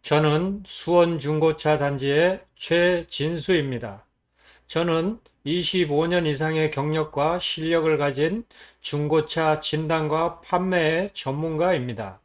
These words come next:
사고 교환 유무와 엔진 상태, 변속기 상태, 브레이크 및 하부 상태, 각종 편의 장치의 작동 유무 등을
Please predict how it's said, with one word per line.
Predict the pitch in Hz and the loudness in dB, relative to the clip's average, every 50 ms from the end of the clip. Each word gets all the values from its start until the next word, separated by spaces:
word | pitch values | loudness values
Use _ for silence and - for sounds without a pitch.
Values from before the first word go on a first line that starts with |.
| _ _ _ _ _ _ _ _ _ _ _ - _ _ | _ _ _ _ _ _ _ _ _ _ _ -20 _ _
사고 | - - - 160 160 156 156 160 156 151 | -16 -6 0 2 2 2 4 4 4 4
교환 | - - 147 151 156 156 151 147 | 4 2 4 4 4 4 2 0
유무와 | 143 139 139 135 131 131 139 151 170 208 - - - _ _ _ _ _ _ _ - | -2 -2 -2 0 2 4 6 6 4 4 2 -4 -12 _ _ _ _ _ _ _ -4
엔진 | 127 143 151 143 156 160 147 | -4 -2 -2 -2 -2 -4 -2
상태, | 147 151 156 156 147 _ - 147 123 107 95 - _ _ _ _ _ _ _ _ _ _ _ _ _ _ _ _ - | -2 -2 -4 -4 -4 _ -2 0 0 0 -2 -8 _ _ _ _ _ _ _ _ _ _ _ _ _ _ _ _ -4
변속기 | - 139 156 170 156 180 185 185 - 185 165 | -2 0 0 2 2 0 0 0 0 -2 0
상태, | 151 143 131 127 - - 123 113 98 92 _ _ _ _ _ _ _ _ _ _ _ _ _ | 0 -2 -4 -4 -6 -6 -8 -8 -8 -8 _ _ _ _ _ _ _ _ _ _ _ _ _
브레이크 | - 135 143 147 147 139 - - 151 | 2 4 6 6 6 4 2 2 2
및 | 135 143 156 180 196 196 - _ _ _ | 4 4 4 4 2 0 -6 _ _ _
하부 | _ - 143 143 156 160 160 160 151 | _ -2 4 4 4 4 4 0 0
상태, | 147 147 139 139 131 - 151 160 185 214 240 - _ | 0 -2 -2 -2 -4 2 4 4 4 4 2 -4 _
각종 | - - 233 - - _ - - 175 185 190 196 190 - | -6 -6 -6 -6 -6 _ -4 2 2 2 2 2 -2 -6
편의 | - - 185 190 185 190 170 | -6 -2 0 0 0 0 0
장치의 | 175 170 170 156 - - 165 165 175 190 202 196 - _ _ _ | 0 0 -2 -2 -6 -2 0 2 4 4 2 0 -4 _ _ _
작동 | - - 131 135 - - - 175 170 165 | -6 -4 -4 -6 -4 -2 0 0 0 2
유무 | 156 156 160 160 151 | 0 0 0 0 0
등을 | 147 147 147 143 156 180 208 214 | 0 0 2 2 0 0 0 -2